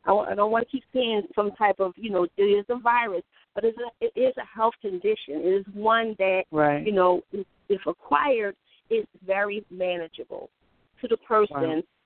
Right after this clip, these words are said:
Speaker 1: to, to be educated on it.
Speaker 2: Absolutely, absolutely, absolutely. And we have a caller here on the line. Uh, we're gonna go to, um, area code two eight one, last digit six five eight eight. State your name and where you're calling from.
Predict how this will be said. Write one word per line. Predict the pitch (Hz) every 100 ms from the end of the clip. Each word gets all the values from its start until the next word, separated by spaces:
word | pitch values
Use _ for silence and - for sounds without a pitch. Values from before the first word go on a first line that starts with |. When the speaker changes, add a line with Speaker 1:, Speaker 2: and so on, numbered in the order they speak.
| _
Speaker 1:
to, | 226 190 185
to | 214
be | 202 - 196
educated | 254 269 - 156 151 139
on | - -
it. | - _ _ _ _ _ _ -
Speaker 2:
Absolutely, | 190 226 240 277 180 143 -
absolutely, | 170 214 - 156 165 - -
absolutely. | - 165 - 147 160 - 143
And | 143 143 - - - -
we | 190
have | 180 147
a | 143
caller | 165 160 156
here | 156 151
on | 151
the | 147
line. | 147 147 147 147 - - -
Uh, | 156 156
we're | 165
gonna | 156
go | 147 151 147 -
to, | 156 147
um, | 139 147 147 151 -
area | 156 156
code | 151 156 147 - -
two | 220 196
eight | 170 180
one, | 147 170 165 160
last | 160 156
digit | 143 143 - -
six | 214 - -
five | 185 170 165 _ - - _
eight | 208 -
eight. | 202 208
State | - 226
your | 196
name | 190 190 190
and | 170 160
where | 165
you're | 170
calling | 151 175 196 220
from. | 147 151